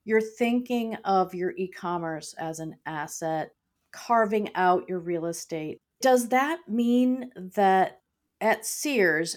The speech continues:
as various aspects of its physical or, or concrete assets besides its land and buildings, things like the I P of some of its brands,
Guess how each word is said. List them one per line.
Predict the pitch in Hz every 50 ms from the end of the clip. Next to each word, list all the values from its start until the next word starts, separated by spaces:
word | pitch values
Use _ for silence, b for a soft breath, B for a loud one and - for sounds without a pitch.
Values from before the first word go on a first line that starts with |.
| -
as | - 196 190 180 175 175 170 170 - - - - _ _ _ _
various | - - 214 214 208 202 196 190 190 - - 175
aspects | 180 170 175 - - 180 170 165 - - - - _ -
of | 165 160 147 147 143 147 - - - - _ _ _ _ _ _
its | - 185 165 - - - - - - - - _ _ _ _ _ _ -
physical | 208 190 185 190 185 196 185 165 104 104 117 - - - -
or, | 160 165 156 143 139 135 131 135 - _ -
or | 165 165
concrete | 165 - - - - 208 196 185 185 - - 196 185 180 - -
assets | 156 156 156 160 - 160 147 147 - - _ -
besides | 190 180 - - 175 165 160 160 160 -
its | - - - - -
land | 170 165 156 151 147
and | 160 160 160
buildings, | - 202 190 185 170 165 160 156 151 151 - - _ _ _ _ -
things | 220 220 214 214 196 180
like | 185 180 175 175 165 165 165 -
the | - 160 -
I | - 170 165 165 165
P | - - 202 190 175
of | 170 170
some | - 170 160
of | 160 165
its | 175 170 -
brands, | _ - 240 240 240 240 233 220 214 208 202 196 196 196 190 - -